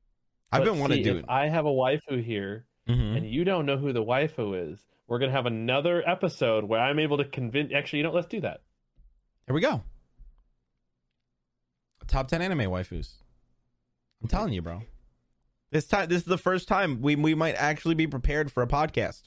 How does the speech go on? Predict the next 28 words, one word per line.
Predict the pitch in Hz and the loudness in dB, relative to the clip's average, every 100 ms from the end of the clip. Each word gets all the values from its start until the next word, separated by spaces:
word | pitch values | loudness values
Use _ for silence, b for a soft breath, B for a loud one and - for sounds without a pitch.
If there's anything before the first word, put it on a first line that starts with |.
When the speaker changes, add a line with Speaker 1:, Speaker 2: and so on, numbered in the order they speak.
| - | -6
Speaker 1:
for | |
the | 117 | -4
first | 113 135 139 | 0 0 2
time | 151 156 | 0 0
in, | 127 | 0
like, | 110 110 - - - | -2 -4 -8 -14 -10
two | - 151 | 0 2
months. | 151 151 - - - - _ _ _ _ _ _ _ _ _ _ _ _ _ _ _ _ _ - | 2 -2 -6 -20 -20 -20 _ _ _ _ _ _ _ _ _ _ _ _ _ _ _ _ _ -6
Speaker 2:
You | - | -2
think | 208 | 0
so? | 208 254 - _ _ _ _ _ - | -2 -4 -10 _ _ _ _ _ -8
Speaker 1:
Yeah. | 175 247 104 B B B B | -6 -6 -8 B B B B
Well, | - 226 | 0 2
'cause, | 240 220 | 0 -2
'cause | 208 202 | -2 0
we, | 208 | -2
'cause | 202 196 | 0 0
we, | 190 214 | 0 -2
we, | 190 202 | 0 -2
we've, | 196 202 | 0 -2
we've | 175 202 180 | 0 -2 -4
switched | - 214 262 - | -6 -2 -2 0
the, | 240 190 143 | 0 2 2
the | 127 | 0
format | 135 139 127 113 | 2 0 2 2
a | |
little | 101 98 | 2 0
bit. | 127 151 | 0 -4